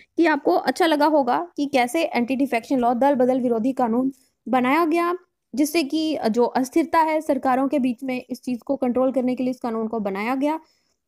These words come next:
अ, लेकिन इसमें कई सिद्धांत, अ, उलट हैं एक दूसरे से,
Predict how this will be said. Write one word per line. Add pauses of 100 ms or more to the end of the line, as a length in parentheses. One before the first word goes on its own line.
अ,
लेकिन
इसमें
कई
सिद्धांत,
अ, (540)
उलट
हैं
एक
दूसरे
से,